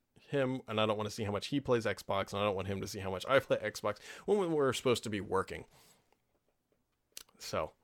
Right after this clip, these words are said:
that is that. I'm trying to think if there is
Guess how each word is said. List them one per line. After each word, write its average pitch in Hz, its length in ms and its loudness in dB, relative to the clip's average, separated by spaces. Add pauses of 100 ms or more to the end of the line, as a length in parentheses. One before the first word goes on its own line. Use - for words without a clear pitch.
(1900)
that 117 440 4
is 101 160 -2
that. 87 420 -4
I'm - 720 -20
trying 127 220 -6
to 113 40 -6
think 107 380 -6
if - 160 -14
there 104 340 -4
is 110 460 -4